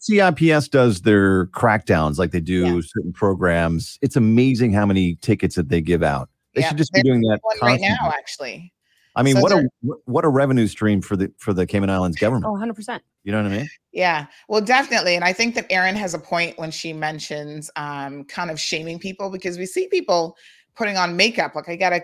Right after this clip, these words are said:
Speaker 2: call the other day. Somebody's like, There's this woman who's been driving the entire way into town doing her makeup, and this guy was driving with his son. His son's like, "Dad, what is that woman <laughs> doing?" And she's, like, swerving all over the road.
Speaker 3: Mm.
Speaker 2: So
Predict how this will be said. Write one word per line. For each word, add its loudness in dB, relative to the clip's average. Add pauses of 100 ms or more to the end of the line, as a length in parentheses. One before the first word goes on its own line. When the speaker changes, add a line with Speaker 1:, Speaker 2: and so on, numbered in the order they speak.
(120)
Speaker 2:
call -2
the -4
other -2
day. 0
Somebody's -8
like, -8
There's -6
this -10
woman -6
who's -10
been -12
driving -4
the -12
entire -8
way -2
into -12
town -12 (480)
doing -4
her -8
makeup, -2
and -10
this -10
guy 2
was -4
driving -4
with -14
his -10
son. -4
His -8
son's -10
like, -10
"Dad, -8 (120)
what -12
is -10
that -6
woman -8
<laughs> -8
doing?" 2
And -8
she's, -10
like, -10
swerving -2
all 0
over -4
the -6
road. -2 (560)
Speaker 3:
Mm. -6
Speaker 2:
So 2